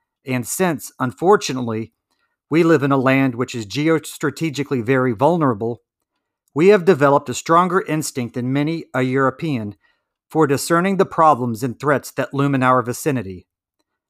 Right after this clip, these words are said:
This discernment has been largely lost in our modern world. To illustrate it graphically, it is much like with an epidemic of germs.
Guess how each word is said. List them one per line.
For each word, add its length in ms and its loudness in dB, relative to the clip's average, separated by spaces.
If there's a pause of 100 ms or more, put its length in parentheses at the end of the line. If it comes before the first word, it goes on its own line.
(240)
This 260 0
discernment 640 0 (360)
has 180 -6
been 180 -2
largely 480 2
lost 380 4
in 100 -4
our 160 0
modern 480 2
world. 420 -6 (960)
To 140 0
illustrate 460 4
it 140 -6
graphically, 680 -2 (520)
it 100 -4
is 180 0
much 300 2
like 260 2
with 140 -6
an 120 -4
epidemic 520 -4
of 120 -16
germs. 540 -4